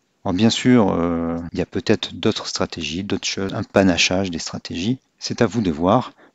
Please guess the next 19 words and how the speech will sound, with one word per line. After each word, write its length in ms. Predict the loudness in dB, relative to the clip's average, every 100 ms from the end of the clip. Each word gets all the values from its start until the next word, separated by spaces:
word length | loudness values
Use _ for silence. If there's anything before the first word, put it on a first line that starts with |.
| -4
mais 100 | 2
déjà 320 | 4 6 4
ça 120 | 2
vous 140 | -4
permettra 440 | 0 2 2 2 0
de 120 | 0
vous 240 | -4 -6
guider 440 | -4 -4 0 2 2 0
parmi, 420 | -4 2 6 6
euh, 120 | 4 -4
toutes 180 | -6 -4
ces 140 | -6
possibilités 840 | -6 -4 -2 -2 -2 -4 -4 -2 -2
que 460 | -4 -2 -2 -2 -10 _
le 160 | -10 -10
trading 520 | -6 -2 2 4 4
et 100 | 2
la 100 | 0
bourse 400 | -2 -4 -6